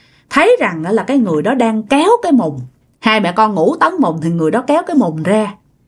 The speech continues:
Thì bạn mới hết hồn, bạn mới hỏi rằng á là, Ủa, má hả má? Má hả? Thì lúc này nha, tự nhiên bạn nghe tiếng trả lời của một cái bà nào đó rất là lạ.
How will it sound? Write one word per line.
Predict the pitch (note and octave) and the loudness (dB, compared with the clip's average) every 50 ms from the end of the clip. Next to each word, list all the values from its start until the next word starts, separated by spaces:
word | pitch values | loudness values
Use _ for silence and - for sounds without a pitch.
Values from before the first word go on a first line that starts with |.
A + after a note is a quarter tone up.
| _ _ _ _ - - - - _ - | _ _ _ _ -20 -20 -20 -20 _ -2
Thì | F3+ | 0
bạn | E3+ D3 D#3 F#3 | 0 2 2 4
mới | A#3+ D4+ | 4 4
hết | D#4 E4+ G4 - D4+ | 4 4 2 2 2
hồn, | B3+ G3+ F3 D#3 D3+ C#3+ C3+ B2+ - _ - | 0 0 0 0 0 -2 -6 -10 -12 _ -2
bạn | D3+ E3 F#3+ B3 | 0 2 2 2
mới | C#4+ | 2
hỏi | A#3 F3 - D4+ | 2 2 0 0
rằng | C4+ A3 F3 D#3 D3+ | 0 -2 -2 -4 -4
á | F3 G#3+ | -4 -2
là, | A3+ F#3 | -2 -2
Ủa, | - - D#3 F3 B3+ D4+ | -2 0 0 2 2 4
má | C#4+ C#4 D4+ G4 A#4 G4 | 4 4 2 2 2 2
hả | A3+ C4+ | 2 4
má? | D4+ D4+ F4 F#4+ - - _ _ _ _ _ _ _ _ _ | 4 2 2 0 -2 -10 _ _ _ _ _ _ _ _ _
Má | - C#4 D#4+ G#4+ G#4 | 2 4 4 4 4
hả? | A#3+ A3 C#4+ C#4+ - - _ _ _ _ _ _ _ _ _ _ _ _ _ _ _ _ _ _ _ - | 2 2 0 0 -4 -14 _ _ _ _ _ _ _ _ _ _ _ _ _ _ _ _ _ _ _ 0
Thì | - G#3+ G#3 G3 | 4 4 6 6
lúc | G3+ D4+ B4+ C#5+ - | 4 4 2 2 2
này | D4+ A3+ F#3+ E3+ E3 | 0 0 0 -2 -2
nha, | E3 F#3+ B3 C4 A#3+ F3 C3 - _ _ _ _ _ | -2 -2 0 0 -2 -4 -8 -12 _ _ _ _ _
tự | G#3 G#3 G3 | 2 4 4
nhiên | A3 B3 C4+ C#4 C#4 C4 B3+ | 6 6 6 4 4 2 0
bạn | A3 F3+ F3 G3+ A3+ | 0 -2 -2 0 0
nghe | A#3+ C4 C4 B3+ B3+ | 0 2 2 0 0
tiếng | B3 D#4+ E4+ G4 F#4 | 0 -2 -2 -2 0
trả | G#3 F#3+ C4+ | 0 2 2
lời | B3+ G#3+ F#3 F3 E3 D#3+ D#3 D#3 | 2 2 2 0 0 0 -2 -2
của | D#3 - F#3+ | -2 -2 -2
một | C4 B3 - | -2 0 0
cái | D4+ B3+ | 0 0
bà | G#3 F3+ F#3 F#3 F3 F3+ F3 D#3+ | 2 2 2 2 2 2 0 0
nào | E3+ E3 E3 | 0 -2 -2
đó | D#3+ F#3+ B3+ D4+ | 0 0 0 0
rất | G4 A#4+ - | 0 0 0
là | A3 | 0
lạ. | E3+ D#3 D3 C#3 D3+ E3 F#3 - | -2 -2 -2 -2 -2 -4 -4 -6